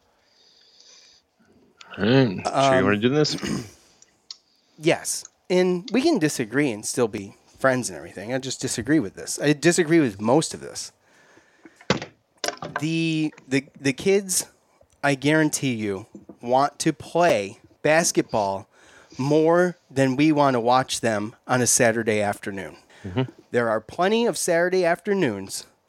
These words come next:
Speaker 2: where there has been no Syracuse sports or whatever. Look,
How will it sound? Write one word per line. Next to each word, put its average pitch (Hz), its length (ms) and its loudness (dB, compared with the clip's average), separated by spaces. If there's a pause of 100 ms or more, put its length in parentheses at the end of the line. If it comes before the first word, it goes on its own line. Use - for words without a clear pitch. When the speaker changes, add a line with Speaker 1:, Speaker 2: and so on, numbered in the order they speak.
(120)
Speaker 2:
where 127 480 2 (300)
there 120 120 2
has 117 200 0
been 117 240 4
no 110 340 0 (240)
Syracuse 135 500 0
sports - 500 -6
or 135 60 -6
whatever. 117 300 -2
Look, 160 300 2